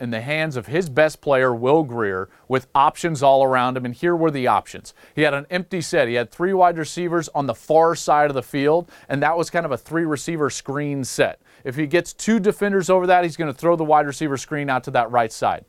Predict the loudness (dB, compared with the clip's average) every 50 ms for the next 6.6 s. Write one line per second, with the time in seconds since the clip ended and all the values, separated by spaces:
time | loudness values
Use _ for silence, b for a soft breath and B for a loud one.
0 | B B B B B B -2 0 0 0 0 2 2 4 4 4 2 -2 -4 0
1 | 2 4 4 2 2 -4 -6 -6 -6 -6 -6 -2 0 -2 -2 0 -2 -4 -4 -4
2 | -6 -8 -6 -6 -4 0 2 2 4 4 2 2 0 0 2 2 2 0 -2 -6
3 | -4 -2 0 2 2 0 0 0 0 2 2 2 2 0 0 0 2 2 2 0
4 | -2 -6 B B B B -2 -2 -2 -2 -6 -6 -2 -2 -2 -2 -4 -8 -10 -8
5 | -6 -6 -4 -4 -4 -4 -4 -6 -6 -6 -4 -4 -2 -2 -4 -6 -10 -12 -10 -6
6 | -6 -6 -4 -2 0 2 2 2 0 -2 -6